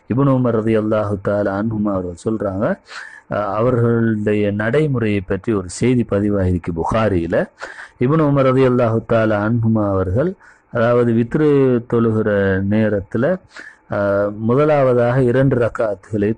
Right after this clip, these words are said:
தொழுவார்கள். தொழுது விட்டு சலாம் கொடுப்பார்கள். எந்த அளவுக்குண்டா, தன்னுடைய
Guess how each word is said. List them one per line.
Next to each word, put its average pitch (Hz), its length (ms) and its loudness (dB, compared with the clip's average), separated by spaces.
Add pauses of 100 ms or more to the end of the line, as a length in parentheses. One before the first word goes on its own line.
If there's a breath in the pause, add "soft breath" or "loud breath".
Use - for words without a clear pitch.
தொழுவார்கள். 87 600 -2 (560 loud breath)
தொழுது 156 420 2
விட்டு 131 280 0
சலாம் 131 460 0
கொடுப்பார்கள். 117 800 -2 (380 loud breath)
எந்த 147 300 2
அளவுக்குண்டா, 135 580 0
தன்னுடைய 120 500 2